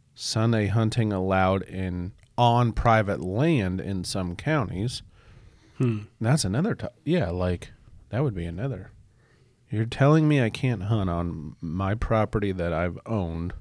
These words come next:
Speaker 1: for a hundred years in my family. The, uh, let's see, another one is Sunday hunting on private land and public waterways with restrictions, and then Sunday hunting is permitted in all other states, which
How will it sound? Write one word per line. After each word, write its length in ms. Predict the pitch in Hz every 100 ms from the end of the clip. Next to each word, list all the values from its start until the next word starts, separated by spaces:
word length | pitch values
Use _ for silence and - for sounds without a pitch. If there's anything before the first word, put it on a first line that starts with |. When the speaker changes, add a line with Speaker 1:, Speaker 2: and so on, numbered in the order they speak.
| _ _ _ _ _ _ _
Speaker 1:
for 200 | - -
a 80 | 85
hundred 340 | 85 104 98 90
years 380 | 90 90 85
in 80 | 85
my 160 | 80 80
family. 480 | - 87 - 69 - _ _ _ _ _ _ -
The, 380 | 107 95 85 82 92 120 - _ _ _ _ _ _ - 95
uh, 120 | 95 92
let's 260 | 95 -
see, 420 | - 85 78 73 - _ _ _ _ -
another 840 | 104 95 101 110 104 98 92 95 - _ _ - - - _ _ _ _ -
one 340 | - 101 98 98
is 140 | -
Sunday 360 | - 110 104 92
hunting 440 | 107 101 107 104
on 160 | 87 87
private 420 | - 107 104 98
land 300 | 101 98 92
and 120 | 87
public 380 | - 101 95 85
waterways 800 | 92 92 101 104 98 92 92 98
with 180 | 92 92
restrictions, 920 | 87 - 127 120 - 117 110 107 -
and 220 | 110 90
then 260 | 90 87 90
Sunday 380 | - 98 101 90
hunting 440 | 95 92 101 92
is 180 | 73 85
permitted 840 | - 90 90 92 92 90 92 92 -
in 180 | 95 92
all 200 | 92 95
other 200 | - 92
states, 360 | - 87 -
which 260 | 87 -